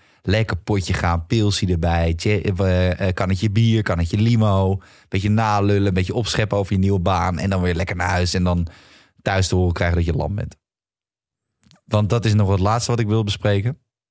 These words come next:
Zaterdagochtend.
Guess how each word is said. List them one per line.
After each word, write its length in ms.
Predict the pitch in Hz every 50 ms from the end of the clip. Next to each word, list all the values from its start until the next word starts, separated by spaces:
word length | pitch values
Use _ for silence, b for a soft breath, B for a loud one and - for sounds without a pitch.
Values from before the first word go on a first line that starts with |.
| _ _ _ _ _ _ _ _ _ _ _ _ _ _ _ _ _ _ _ _ _ _ _ _ _ _ _ _ _ _ _
Zaterdagochtend. 920 | - - - 113 113 113 113 98 90 92 117 110 - - 143 165 190 - -